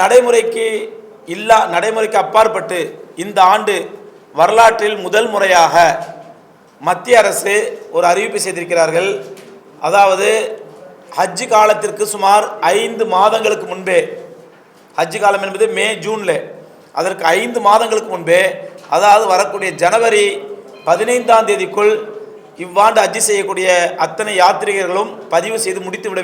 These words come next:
வேண்டும். ஜனவரி பதினைந்திற்கு அப்புறம் பதிவு செய்பவர்கள் ஹஜ் செய்ய முடியாது, அவர் விண்ணப்பம் ஏற்றுக்கொள்ள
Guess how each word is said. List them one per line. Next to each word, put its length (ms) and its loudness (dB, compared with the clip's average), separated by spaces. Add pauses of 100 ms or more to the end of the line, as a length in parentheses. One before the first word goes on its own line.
வேண்டும். 280 -6 (840)
ஜனவரி 340 4 (120)
பதினைந்திற்கு 600 -2
அப்புறம் 320 0 (540)
பதிவு 260 -2
செய்பவர்கள் 480 0 (560)
ஹஜ் 260 0
செய்ய 200 2
முடியாது, 420 2 (300)
அவர் 200 -2
விண்ணப்பம் 400 -8
ஏற்றுக்கொள்ள 340 -4